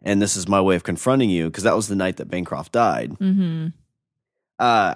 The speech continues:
Speaker 1: but the fight drone itself is a really interesting place where the dude is growing clones, and it looks like he grew one of either somebody that Kovacs knew or Kovacs. I couldn't quite tell.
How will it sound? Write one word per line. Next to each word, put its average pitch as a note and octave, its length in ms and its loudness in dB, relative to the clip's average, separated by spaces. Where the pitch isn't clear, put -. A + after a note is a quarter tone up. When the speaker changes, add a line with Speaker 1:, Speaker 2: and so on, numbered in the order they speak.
Speaker 1:
but C#3 260 0
the C3 100 -2
fight F3+ 260 2
drone G#3 240 0
itself D3 400 2
is B2+ 80 -2
a A2+ 100 2
really B2+ 360 2
interesting A#2 500 0
place G#2+ 300 -2
where F#2 180 0
the G#2 160 -8
dude C3 260 2
is F#2+ 160 2
growing C#3+ 460 2
clones, F#2+ 680 0
and A2+ 180 2
it A2+ 40 2
looks E3 200 0
like E3+ 180 -2
he C3 160 0
grew B2 220 0
one A#2 260 2
of G#2+ 180 2
either G2+ 280 0
somebody D3+ 320 2
that B2 200 0
Kovacs B2+ 480 0
knew A#2+ 140 2
or G2 120 0
Kovacs. F#2+ 520 0
I G2 60 -4
couldn't E3+ 220 -2
quite C3 280 0
tell. E2+ 460 -2